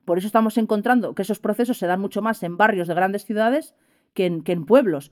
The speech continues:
Y cuando se dan en los pueblos muchas veces es porque están articulados por personas que vienen de determinados ámbitos, ¿no? Y ya te digo que nosotros aquí, por ejemplo, en ese sentido,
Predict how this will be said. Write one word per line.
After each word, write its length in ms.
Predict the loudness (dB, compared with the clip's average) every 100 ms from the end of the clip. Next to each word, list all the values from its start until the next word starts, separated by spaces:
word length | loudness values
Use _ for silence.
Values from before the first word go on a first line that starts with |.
| _
Y 80 | -6
cuando 260 | 0 0 0
se 120 | 2
dan 160 | 4
en 80 | 4
los 140 | 2 2
pueblos 280 | 2 4 4
muchas 300 | 4 4 2
veces 320 | 0 -2 -2
es 140 | -2
porque 240 | -2 -4 -4
están 160 | -2
articulados 580 | 0 -2 -2 2 2 0
por 180 | -4 -4
personas 540 | -4 -4 -2 -2 -4 _ _ _
que 100 | -2
vienen 220 | 0 2
de 60 | 4
determinados 680 | 2 0 -2 -2 0 0 2
ámbitos, 480 | 0 0 -4 -6
¿no? 240 | -6 -6 -8 _ _ _ _ _
Y 140 | -6 0
ya 120 | 2
te 80 | 6
digo 160 | 6
que 80 | 6
nosotros 340 | 0 -4 -2 0
aquí, 200 | 2 4
por 160 | 2
ejemplo, 500 | 4 4 4 2 0 -2
en 120 | -4
ese 120 | 0
sentido, 580 | 2 2 2 2 2 -2